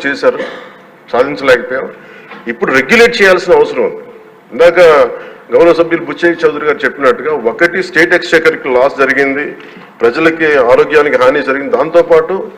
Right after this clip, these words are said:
అసలు ఈ వ్యసనాన్ని త-, తగ్గించే పరిధిలో కూడా కొంత ఉండాలి, కొంత బడ్జెట్ కేటాయించాలి, ముఖ్యంగా డీ అడిక్షన్ సెంటర్స్ కానీ వీటితో పాటు కేటాయించాలి.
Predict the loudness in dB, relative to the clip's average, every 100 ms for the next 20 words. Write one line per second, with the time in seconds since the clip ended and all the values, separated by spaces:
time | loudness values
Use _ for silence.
0 | -20 -20 -20 -20 -20 -12 -8 -2 2 0
1 | -2 -8 -2 -4 -2 -2 -2 -2 -2 -2
2 | -2 -4 -4 -6 -2 2 2 0 -8 -10
3 | -4 -4 0 0 0 -2 -4 -6 -8 -10
4 | -12 -20 -20 -20 -20 _ _ -20 _ _
5 | _ -6 -4 0 0 2 0 0 2 4
6 | 2 2 -6 -12 -8 -4 -2 2 2 2
7 | -2 -6 -4 -4 -6 -2 -2 -2 -10 -16
8 | -20 -16 -10 -6 -2 0 0 0 0 -2
9 | -6 -14